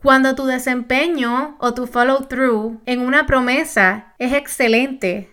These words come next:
esto lo que va a hacer es que va a cre-, vas a crecer tu negocio de una manera mucho más rápida. ¿Por qué? Porque esto va a generarte a ti nuevos clientes, referidos,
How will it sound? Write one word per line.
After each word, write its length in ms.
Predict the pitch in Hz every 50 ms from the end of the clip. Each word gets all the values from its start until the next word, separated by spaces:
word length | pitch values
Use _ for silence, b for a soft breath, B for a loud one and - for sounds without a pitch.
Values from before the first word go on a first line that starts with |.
| -
esto 280 | 240 262 262 - 339 339
lo 120 | 330 320
que 160 | 320 302 269
va 300 | 254 254 254 262 277 285
a 80 | 269 254
hacer 640 | 254 254 - - 247 233 214 208 214 226 - - _ -
es 160 | 240 254 254
que 180 | - 302 302
va 120 | 285 262 254
a 80 | 269
cre-, 220 | 269 285 277 269 262
vas 240 | 247 233 240 262 277
a 20 |
crecer 540 | 269 277 262 247 240 - - 294 349 370 370 -
tu 100 | 294 262
negocio 760 | 247 226 214 202 214 214 226 220 - - 190 180 - - 196 -
de 100 | 226 233
una 140 | 233 247 262
manera 400 | 277 277 269 269 269 269 269 269
mucho 420 | 262 254 247 269 330 339 - 330 277
más 220 | 254 247 247 233
rápida. 580 | 220 208 202 196 196 - 202 196 202 208 196 - _ -
¿Por 280 | - 240 240 240 240
qué? 320 | - - 339 359 311 269 233
Porque 240 | 240 233 220 226 233
esto 240 | 233 - - 311 294
va 120 | 285 277
a 40 | 269
generarte 520 | 294 277 262 254 233 220 214 214 214 254
a 80 | 254 247
ti 420 | 247 240 226 226 247 277 - _ -
nuevos 460 | 233 240 254 254 254 262 277 277 269
clientes, 840 | - 262 254 226 208 202 208 220 220 285 320 370 370 - - - - - _ _ _ -
referidos, 1080 | - 247 247 247 247 - 254 233 226 220 214 220 226 247 285 330 359 349 - - - -